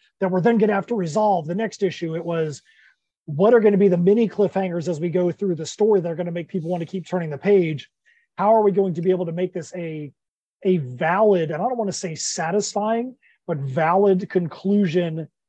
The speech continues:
for a reader to go, "You know what? They, they told us the truth.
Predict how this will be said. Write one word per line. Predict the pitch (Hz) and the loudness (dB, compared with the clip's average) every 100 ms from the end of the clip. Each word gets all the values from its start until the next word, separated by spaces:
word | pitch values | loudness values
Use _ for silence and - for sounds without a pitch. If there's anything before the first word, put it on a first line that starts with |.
| _ _ - | _ _ 2
for | 190 196 | 2 4
a | 170 | 0
reader | 165 196 190 175 | 2 4 4 2
to | |
go, | 165 165 | 2 0
"You | 160 175 | 0 2
know | 185 | 2
what? | 196 165 | 2 -2
They, | 170 175 | -6 -6
they | 156 175 | -4 -6
told | - 185 | -2 -2
us | 180 | -2
the | - 160 | -4 -8
truth. | - 175 | -4 -2